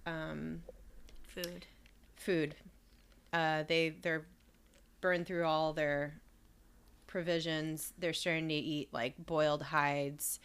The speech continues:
Speaker 1: I remember in fourth grade when we learned about this, uh, we, they,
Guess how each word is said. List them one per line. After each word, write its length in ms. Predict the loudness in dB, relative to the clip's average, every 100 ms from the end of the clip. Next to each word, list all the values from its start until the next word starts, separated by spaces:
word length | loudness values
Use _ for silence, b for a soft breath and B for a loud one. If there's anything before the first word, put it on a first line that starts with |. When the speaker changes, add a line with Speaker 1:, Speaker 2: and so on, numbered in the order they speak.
| B B
Speaker 1:
I 120 | 8 8
remember 580 | 10 6 6 6 6 2
in 140 | -2
fourth 320 | 2 2 2 0
grade 280 | 0 0
when 200 | -2 -2
we 120 | -2 0
learned 240 | -2 -2
about 280 | 2 2 2
this, 420 | 0 0 -2 -8 b b b b 0
uh, 440 | 4 6 6 2 -4 -8 _ -16
we, 280 | -8 -6 -6 -8 -2
they, 300 | 0 2